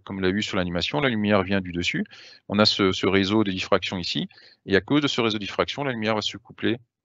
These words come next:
dans ce, ce guidon de ici. Donc, on va pouvoir modéliser ça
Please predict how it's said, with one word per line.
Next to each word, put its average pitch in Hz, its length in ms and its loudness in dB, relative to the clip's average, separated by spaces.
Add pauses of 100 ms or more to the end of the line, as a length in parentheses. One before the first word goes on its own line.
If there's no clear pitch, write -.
dans 101 320 2
ce, 92 260 -4
ce 92 140 -6
guidon 95 420 -2
de 90 260 -2
ici. 87 300 -8
Donc, 87 200 -14
on 87 40 -6
va 85 100 -8 (100)
pouvoir 98 320 6
modéliser 87 420 0
ça 98 240 0